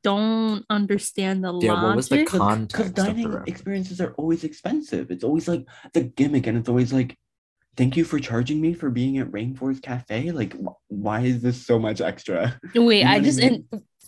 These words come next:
Speaker 1: so when you brought up gimmicks, I just have to bring this up on the topic of gimmicks and TikTok.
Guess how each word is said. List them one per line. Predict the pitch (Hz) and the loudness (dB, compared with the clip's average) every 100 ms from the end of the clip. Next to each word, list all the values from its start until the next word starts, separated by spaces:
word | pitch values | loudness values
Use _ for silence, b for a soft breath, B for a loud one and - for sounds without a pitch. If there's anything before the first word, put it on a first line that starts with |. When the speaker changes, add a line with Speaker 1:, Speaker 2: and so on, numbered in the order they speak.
| - 214 | -10 0
Speaker 1:
so | 208 202 | 0 4
when | 214 | 6
you | 220 | 6
brought | 208 214 | 4 2
up | 220 | 0
gimmicks, | - 180 185 208 - | 0 0 -2 -6 -2
I | 202 | 0
just | 202 220 | 0 -4
have | - - 190 196 - | -8 -2 -2 -2 -4
to | 180 | -2
bring | 185 180 | 0 -2
this | 185 - | -6 -4
up | 175 160 _ B B B _ _ _ _ _ _ - | -4 -4 _ B B B _ _ _ _ _ _ 2
on | 220 | 2
the | |
topic | 208 208 208 226 | 4 2 4 0
of | 180 | 0
gimmicks | 196 190 185 - | 0 0 0 -2
and | 190 175 | -4 -2
TikTok. | 165 - - - - | -6 -6 -8 -8 -10